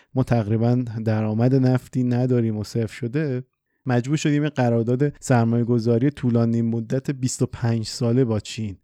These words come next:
منعقد بکنیم و طبق اون، بنگاه‌های چینی در توسعه بنادر و مخابرات ما ش-، شرکت می‌کنن و البته چیزهای دیگه هم هست که هنوز جزئیاتش رو کامل نمی‌دونیم، اما چیزی که منتشر شده فعلاً اینا رو گفته.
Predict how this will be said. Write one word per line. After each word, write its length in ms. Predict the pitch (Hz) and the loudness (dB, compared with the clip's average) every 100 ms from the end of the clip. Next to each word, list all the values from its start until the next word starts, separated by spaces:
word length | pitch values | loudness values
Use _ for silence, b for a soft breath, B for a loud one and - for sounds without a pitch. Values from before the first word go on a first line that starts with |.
| _ | _
منعقد 440 | 120 113 107 110 104 | -2 0 0 0 0
بکنیم 680 | 110 - 113 110 107 107 104 | -4 -4 -6 -6 -6 -8 -4
و 240 | 113 113 | -2 -4
طبق 440 | - 143 147 151 - | -2 -2 -2 -6 -2
اون، 300 | 151 123 113 - b b 135 | 0 0 -2 -10 b b 2
بنگاه‌های 520 | 135 127 127 147 160 | 4 6 4 4 2
چینی 600 | - - 120 120 131 107 | -2 -2 0 2 0 0
در 200 | 107 110 | -2 -4
توسعه 580 | - 123 113 120 123 147 | -4 -4 -2 0 0 0
بنادر 580 | 135 123 117 110 135 131 | 0 0 0 0 0 0
و 60 | |
مخابرات 760 | 120 120 - 120 117 127 165 170 | 0 -2 0 0 2 2 2 0
ما 360 | 156 156 151 | -2 -2 -4
ش-، 180 | 143 - | -6 -8
شرکت 640 | - 117 - 117 151 151 | -4 -4 0 2 2 2
می‌کنن 440 | 160 135 143 143 143 | -2 -2 2 2 2
و 60 | |
البته 360 | 139 120 113 143 | 2 4 2 0
چیزهای 300 | - 120 117 | -2 2 4
دیگه 260 | 113 113 131 | 4 2 2
هم 80 | |
هست 400 | 127 131 147 - | 2 0 -2 -4
که 420 | - 143 143 143 127 | -4 0 0 0 -4
هنوز 240 | 113 120 | -4 -2
جزئیاتش 460 | 120 120 110 120 131 | 0 2 2 -2 -6
رو 120 | - | -10
کامل 300 | - 113 113 | -6 -4 0
نمی‌دونیم، 460 | 123 123 101 92 95 | 0 0 -2 -6 -6
اما 220 | 107 117 B B B | -4 -4 B B B
چیزی 220 | - 123 | -4 0
که 60 | 127 | 2
منتشر 400 | 120 107 113 127 | 0 0 0 0
شده 240 | 120 123 | -2 -2
فعلاً 260 | 139 135 120 | 0 0 0
اینا 260 | 123 113 107 | 0 -2 -4
رو 80 | |
گفته. 340 | 101 104 - | -6 -12 -12